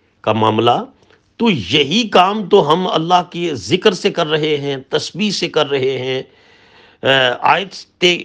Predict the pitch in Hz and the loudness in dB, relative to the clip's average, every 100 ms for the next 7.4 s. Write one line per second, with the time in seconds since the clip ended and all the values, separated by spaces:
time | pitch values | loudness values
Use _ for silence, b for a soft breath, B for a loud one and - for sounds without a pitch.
0 | - 165 151 151 190 233 220 180 151 135 | -6 2 2 4 4 2 2 -2 -2 -2
1 | 131 131 123 123 123 135 123 120 160 - | -2 -2 -4 -6 0 0 2 -2 -6 -2
2 | 151 127 131 156 175 196 175 151 135 127 | 0 0 -2 -2 0 0 -2 -6 -4 -2
3 | 120 127 110 113 113 b b 131 143 147 | -2 -4 -6 -8 -10 b b -2 2 2
4 | 143 135 131 127 143 147 143 - 165 214 | 2 -2 2 4 2 0 -6 -4 0 0
5 | 208 143 135 98 90 90 - _ _ _ | 0 -2 -2 -2 -6 -10 -14 _ _ _
6 | _ _ _ _ _ _ _ - 120 120 | _ _ _ _ _ _ _ 0 2 2
7 | 113 107 101 | 0 0 0